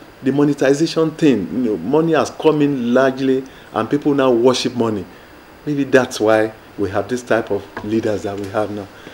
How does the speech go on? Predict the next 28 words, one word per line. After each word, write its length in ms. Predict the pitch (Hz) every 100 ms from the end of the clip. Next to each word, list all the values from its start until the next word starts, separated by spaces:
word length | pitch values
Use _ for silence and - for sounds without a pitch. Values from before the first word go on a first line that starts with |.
| - -
Because 540 | 113 - 139 143 135 - -
these 260 | 135 143
are 100 | 104
leaders, 460 | 101 120 127 123 123 -
even 280 | 214 262
their 160 | 175 131
own 140 | 170
perception, 600 | 208 113 - 127 127 104 - - -
they 100 | 123
look 280 | 123 190 -
at 220 | 110 -
the, 160 | 98 87
at 120 | 92
themselves 420 | 101 98 131 131
as 220 | 117 104 -
beyond, 880 | 110 120 120 107 147 147 143 - - 87
you 80 | 120
know, 160 | 107 104 - - -
as 180 | 101 104 -
being 200 | 131 160
higher 300 | - 135 131
than 200 | 120 104
the 60 | 104
people 260 | 127 127
who 200 | 120 123
actually 340 | 117 120 120 120
elected 360 | 110 113 123
them, 120 | 117